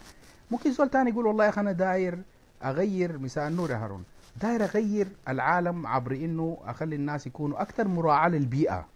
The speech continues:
يقوم مثلا زي ال-، نائب الرئيس الأمريكي السا-، الأسبق اللي هو آل جور، يمشي يصور صور من المحيط المتجمد،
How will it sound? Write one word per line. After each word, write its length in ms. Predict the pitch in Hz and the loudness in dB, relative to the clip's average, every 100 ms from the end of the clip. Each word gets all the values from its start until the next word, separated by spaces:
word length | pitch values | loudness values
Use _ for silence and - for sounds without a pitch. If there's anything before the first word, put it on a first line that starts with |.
| - - - - - - - | -20 -20 -20 -20 -20 -20 -8
يقوم 260 | 123 160 185 | -2 0 0
مثلا 300 | 175 185 175 | 0 0 0
زي 280 | 156 156 139 | 0 0 0
ال-، 400 | 131 127 117 123 | -2 -4 -4 -2
نائب 200 | 127 127 | 0 0
الرئيس 300 | 139 175 170 | 0 0 0
الأمريكي 440 | 139 131 147 135 | 0 0 -2 -4
السا-، 140 | - | -4
الأسبق 800 | 139 131 110 107 139 123 127 - | -2 -2 -2 -2 -2 0 -2 -2
اللي 200 | 110 110 | -8 -6
هو 280 | 123 123 120 | -6 -2 0
آل 120 | 117 | 2
جور، 280 | 113 135 - - - _ - - | 6 6 4 -6 -20 _ -20 -12
يمشي 280 | 170 208 - | -6 -4 -4
يصور 440 | 180 196 190 180 | -4 0 2 2
صور 360 | 151 180 175 170 | 0 -2 0 0
من 180 | 156 139 | 0 -2
المحيط 460 | 127 120 160 160 | -2 -4 -4 -2
المتجمد، 600 | 139 120 110 110 135 131 | -2 -4 -4 -2 -2 -2